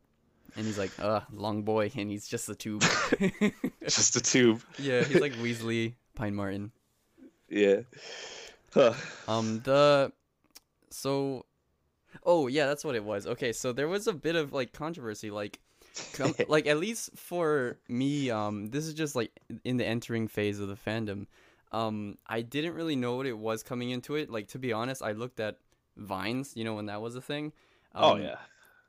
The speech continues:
Speaker 1: there would be a lot of furry Vines that would pop up on the main page from time to time. I'm like,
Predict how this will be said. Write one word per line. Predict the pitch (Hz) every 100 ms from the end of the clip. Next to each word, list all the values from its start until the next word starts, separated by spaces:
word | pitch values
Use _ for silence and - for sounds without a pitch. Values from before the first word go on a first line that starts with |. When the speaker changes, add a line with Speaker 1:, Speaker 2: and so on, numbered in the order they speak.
| -
Speaker 1:
there | 120 127
would | 123
be | 123
a | 117 101
lot | 110 120
of | 131
furry | - 220 185
Vines | 117 107
that | 107
would | 104
pop | 120 110
up | 110 110
on | 107
the | 107
main | 104 104
page | 151 156 -
from | 113
time | 107 104
to | 98
time. | 110 98 104
I'm | 101
like, | 98